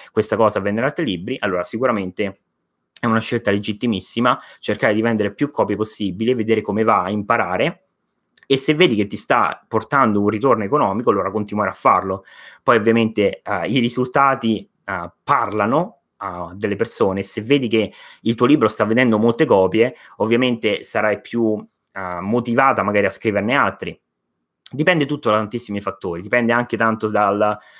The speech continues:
fatto se ti piace pubblicare indipendentemente, perché ci sono talmente tante cose in questo processo che vanno ricordate.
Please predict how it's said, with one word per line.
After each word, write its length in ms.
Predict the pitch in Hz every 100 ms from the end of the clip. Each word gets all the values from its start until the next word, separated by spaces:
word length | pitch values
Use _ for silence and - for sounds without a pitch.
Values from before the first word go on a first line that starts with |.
| -
fatto 360 | - 113 107 -
se 160 | 117 113
ti 120 | 113
piace 300 | 131 117 107
pubblicare 400 | 107 110 107 104
indipendentemente, 840 | 101 101 101 101 113 135 135 101
perché 260 | 95 - 101
ci 140 | 110
sono 180 | 104 104
talmente 540 | 104 110 127 143 120
tante 260 | 107 110 107
cose 520 | 107 104 104 95 90 - - -
in 140 | 98
questo 280 | 101 - 95
processo 600 | 101 - 98 95 - 90
che 120 | 95
vanno 560 | 92 95 92 95 90 90
ricordate. 720 | 98 - 104 117 101 90